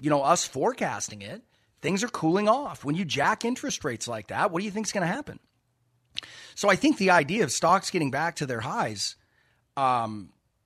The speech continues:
<laughs> I mean, if they do that, this will be, this will set a new record for the most overvalued market in history.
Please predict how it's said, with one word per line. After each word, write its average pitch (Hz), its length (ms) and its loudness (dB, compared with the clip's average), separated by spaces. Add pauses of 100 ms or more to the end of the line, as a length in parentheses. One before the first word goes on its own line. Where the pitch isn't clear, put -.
(1080)
<laughs> - 1080 -12
I - 80 6
mean, 214 160 6
if 240 180 6
they 262 220 10
do 220 260 4
that, 123 360 2 (380)
this 151 320 0
will 202 160 2
be, 185 360 0 (560)
this 160 280 -2
will 196 120 -6
set 196 220 4
a 180 60 2
new 175 200 2
record 156 400 4
for 156 120 -4
the 139 80 -2
most 143 280 0
overvalued 135 580 2
market 120 340 -6
in 110 120 -10
history. 98 440 -12